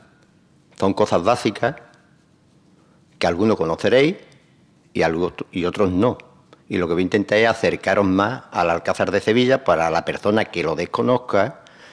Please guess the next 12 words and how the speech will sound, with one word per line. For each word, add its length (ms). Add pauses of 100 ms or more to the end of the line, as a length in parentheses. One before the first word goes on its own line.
(460)
que 120
sepa 340
lo 120
que 100
se 120
puede 220
encontrar 460
allí 260
si 200
va 180
algún 340
día, 280